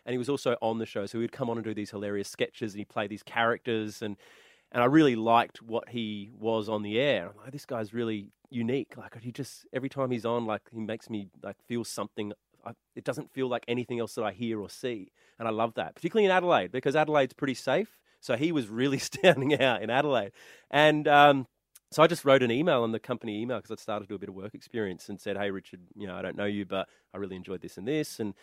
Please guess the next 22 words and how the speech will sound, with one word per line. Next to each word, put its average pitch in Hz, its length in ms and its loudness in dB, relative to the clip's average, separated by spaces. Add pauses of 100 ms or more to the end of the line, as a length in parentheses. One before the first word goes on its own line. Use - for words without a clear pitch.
(160)
here's 107 280 -4
what 104 100 -4
I'm 95 120 -4
doing, 135 300 2
here's 110 180 -6
what 95 100 -10
I 90 60 -8
wanna 123 240 0
do. 123 360 -2
What 107 140 -6
do 101 60 -6
you 101 80 -12
think?" 147 260 -6 (300)
The 131 100 -2
next - 240 -2
day, 117 240 0
he'd 104 240 -10
written 104 240 -8
back 95 240 -4
this - 260 -16 (180)
huge 107 840 -10 (160)
blurb 95 400 -2